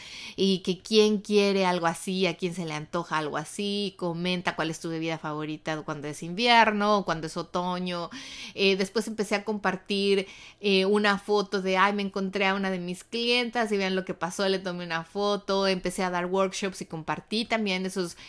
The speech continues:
esas experiencias con la gente que conocía en los workshops, los workshops que hacía.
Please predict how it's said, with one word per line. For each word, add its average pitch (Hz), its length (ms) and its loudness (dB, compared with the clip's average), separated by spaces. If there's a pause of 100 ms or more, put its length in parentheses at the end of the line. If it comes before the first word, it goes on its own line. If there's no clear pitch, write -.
(160)
esas 196 320 -4
experiencias 190 920 -2
con 175 220 -8
la - 80 -12
gente 185 340 -6
que 175 140 -12
conocía 165 640 -4
en 151 80 -6
los 165 200 -10
workshops, 247 520 0
los 180 180 -2
workshops 175 440 -6
que 170 120 -4
hacía. 214 760 0